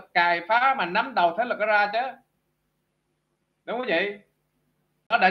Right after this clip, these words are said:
chủ quan, nó đã nói một câu là có thế lực cài vô đó để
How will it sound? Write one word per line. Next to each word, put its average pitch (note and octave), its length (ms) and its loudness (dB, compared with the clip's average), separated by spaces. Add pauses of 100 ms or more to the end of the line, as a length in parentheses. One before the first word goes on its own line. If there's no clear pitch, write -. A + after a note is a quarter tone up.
(100)
chủ G3+ 240 -2
quan, A3+ 360 4
nó A#3 100 4
đã E3 120 0
nói A3 260 0
một F#3+ 240 -4
câu G#3 220 0
là F3+ 120 0
có C4+ 380 -2
thế C4+ 160 -4
lực G#3 220 -2 (760)
cài F3 340 4
vô F3+ 80 0
đó G3+ 100 2
để F3+ 180 0